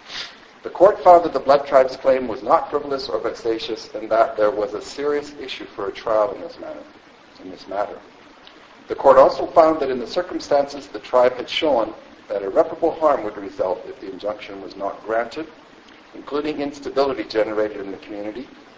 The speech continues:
the collective needs of Blood Tribe members not being met, and risk that Blood Tribe land management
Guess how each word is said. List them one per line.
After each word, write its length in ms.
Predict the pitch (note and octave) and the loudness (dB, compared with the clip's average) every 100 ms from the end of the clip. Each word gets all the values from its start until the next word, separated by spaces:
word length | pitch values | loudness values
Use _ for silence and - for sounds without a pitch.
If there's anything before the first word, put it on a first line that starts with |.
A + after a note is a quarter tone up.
| - G2 | -16 -14
the 60 | |
collective 460 | - A2 B2 - B3 | -2 0 0 -2 -6
needs 280 | C3+ C3+ - | -4 -4 -8
of 100 | - | 0
Blood 240 | B2 B2 | 2 2
Tribe 300 | - A#2 A2+ | 4 4 4
members 280 | A2+ A2+ G#2+ | 0 -2 0
not 240 | A2 - | 2 2
being 220 | A2+ G#2+ | -2 -6
met, 300 | G#2+ C#3 D#3+ - - - - - | -2 -2 -2 -8 -20 -20 -20 -16
and 200 | G2 G#2 | -12 -2
risk 280 | A#2+ F#3 - - - | 0 0 -2 -14 -4
that 240 | A#2 - | -4 -2
Blood 260 | A2 D#3+ - | 0 0 0
Tribe 420 | - C#3+ C3 - | 4 8 8 6
land 340 | A#2+ B2 B2+ C3 | 2 0 0 0
management 500 | E3 - - C#3+ | 0 0 -6 -12